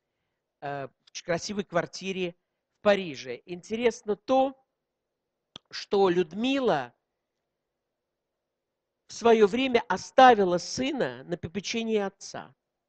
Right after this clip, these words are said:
Она считала, что карьера певицы важнее, чем воспитание детей. Она жила с ребенком детские годы, а затем сказала: «Я хочу петь».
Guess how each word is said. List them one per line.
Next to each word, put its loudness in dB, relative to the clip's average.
Она 2
считала, 0
что -10
карьера 2
певицы -12
важнее, 4
чем -4
воспитание -4
детей. -16
Она -6
жила -4
с -12
ребенком 0
детские 0
годы, 0
а -6
затем -2
сказала: -4
«Я -6
хочу -8
петь». -18